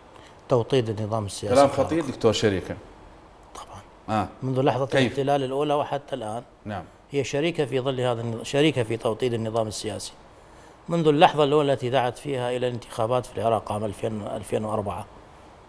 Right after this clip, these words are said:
Speaker 1: وبيانات المرجعية في ذلك الوقت كانت واضحة وصريحة، كانت تعترض فقط على التوقيت، لا تلقي بالا لأن، أنها انتخابات ستجري في ظل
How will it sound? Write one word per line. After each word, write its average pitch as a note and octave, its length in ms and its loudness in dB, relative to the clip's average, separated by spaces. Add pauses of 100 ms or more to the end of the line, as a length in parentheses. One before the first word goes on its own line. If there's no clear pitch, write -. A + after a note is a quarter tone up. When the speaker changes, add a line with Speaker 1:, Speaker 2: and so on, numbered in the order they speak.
Speaker 1:
وبيانات B2 480 2
المرجعية A#2 600 2
في A2 120 -2
ذلك A2 240 0
الوقت A2+ 340 -4
كانت A2 260 0
واضحة A#2 360 2
وصريحة، A2 500 -2 (640)
كانت B2 280 0
تعترض B2 300 4
فقط C3+ 340 2
على A#2 120 2
التوقيت، - 520 -4 (540)
لا C3+ 120 6
تلقي B2 320 0
بالا A#2 260 4
لأن، A2 360 -2
أنها A2+ 380 -4
انتخابات G#2+ 500 -2
ستجري G#2+ 420 -2
في G#2 140 -8
ظل G2+ 160 -6